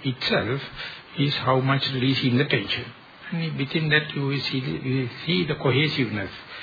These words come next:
the touching nature, heat cold nature, weight and, uh, lightness, and all the kind of thing, unexpected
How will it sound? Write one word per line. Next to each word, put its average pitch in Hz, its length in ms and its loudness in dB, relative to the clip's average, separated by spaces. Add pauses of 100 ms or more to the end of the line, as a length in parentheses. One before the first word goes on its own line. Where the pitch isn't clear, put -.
(300)
the 131 80 2
touching 139 500 2
nature, 101 480 0 (420)
heat 156 280 4
cold 127 280 4
nature, 113 540 -2 (420)
weight 135 360 4
and, 151 240 2 (380)
uh, 113 480 0 (400)
lightness, 127 640 2 (720)
and 117 420 0 (120)
all 247 360 6
the 233 100 6
kind 104 280 4
of 98 140 -6
thing, 180 280 0 (400)
unexpected 143 920 0